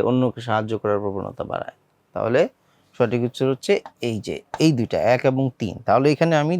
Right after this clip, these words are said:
দেখতে হবে কোনটা আমার সাথে মিলে। এক এবং তিন কোথায় আছে? এক এবং দুই আছে, আহ, দুই এবং তিন আছে, এক এবং তিন এটা, তাহলে এটা হচ্ছে আমার সঠিক উত্তর। এভাবে আমার উত্তরগুলো করতে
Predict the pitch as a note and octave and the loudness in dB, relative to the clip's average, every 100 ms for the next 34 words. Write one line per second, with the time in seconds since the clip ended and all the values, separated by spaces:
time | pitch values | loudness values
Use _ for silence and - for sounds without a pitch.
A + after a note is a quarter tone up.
0 | C3+ B2 B2 B2 D3 D#3+ C#3 A#2+ G#2 G2 | 2 4 4 2 2 0 4 4 2 -2
1 | F#2 F#2+ G2 - A#2 A#2+ B2 C3 C#3+ C3 | -6 -6 -2 2 2 2 0 0 0 0
2 | B2+ A#2+ B2+ B2 - F3 - _ _ - | 2 2 4 2 2 -4 -6 _ _ -20
3 | _ _ _ - - B2 B2 B2 B2+ A#2+ | _ _ _ -18 0 4 4 4 2 4
4 | C#3+ C#3+ - B2+ D#3+ - _ _ _ _ | 6 6 2 -4 -4 -8 _ _ _ _
5 | - G2 G2 G2 G2+ B2+ B2+ A2+ A#2 - | -8 -4 -2 -2 0 4 4 4 0 0
6 | B2+ A#2 C3 - D3 C#3 C3 C3 C#3+ C#3+ | 2 2 0 4 4 4 2 0 -6 -10
7 | - D#3+ - - - - - - D3+ E3+ | -4 -2 0 -2 -8 -12 -10 -4 0 2
8 | D#3+ D3 B2 A#2+ G3 D#4+ _ - - _ | 2 0 -4 -2 -2 -4 _ -20 -20 _
9 | _ _ - C3+ A#2 G2 - - - F3+ | _ _ 2 2 2 -6 -6 -4 4 6
10 | F3+ E3+ D3 C3 B2+ A#2 G2+ F#2+ _ | 6 4 0 0 0 2 -2 -4 _